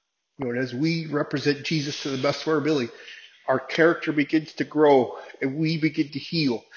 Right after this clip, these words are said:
And the people around us begin to heal. And the people around us are drawn into Jesus because they start to see that it's not about the church. It's not about religion. It's not about the rules. It's not about what idiots begin to speak. And,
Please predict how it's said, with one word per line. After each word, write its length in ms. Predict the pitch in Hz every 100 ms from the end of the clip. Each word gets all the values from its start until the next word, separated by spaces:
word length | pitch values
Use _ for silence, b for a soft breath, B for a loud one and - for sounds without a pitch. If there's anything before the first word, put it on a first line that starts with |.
| B B
And 80 | 127
the 40 | 127
people 380 | - 165 147 151
around 380 | 143 160 160
us 120 | 160 -
begin 320 | 143 156 147
to 80 | 143
heal. 340 | 180 160 135
And 80 | 131
the 60 |
people 280 | 131 - 160
around 340 | 156 151 151 156
us 140 | -
are 60 | 139
drawn 440 | 131 156 160 165
into 260 | 151 147 147
Jesus 480 | 139 160 151 123 - _ _ _ b b b b b
because 280 | - - 151
they 120 | 143
start 360 | 139 - 175 -
to 60 | 147
see 340 | - 196 170
that 100 | 143
it's 160 | 127 -
not 260 | 151 156
about 260 | 170 160 156
the 80 | 143
church. 440 | - 175 139 -
It's 160 | 131 -
not 160 | 151
about 220 | 151 156 156
religion. 500 | 151 156 165 135 131
It's 160 | 131
not 140 | 151 151
about 160 | 156
the 80 | 147
rules. 460 | 139 165 156 143 127
It's 140 | 123
not 120 | 160
about 160 | 156 156
what 120 | 151 160
idiots 320 | 156 156 -
begin 280 | - 147 151
to 80 | 143
speak. 520 | - _ 190 151
And, 120 | -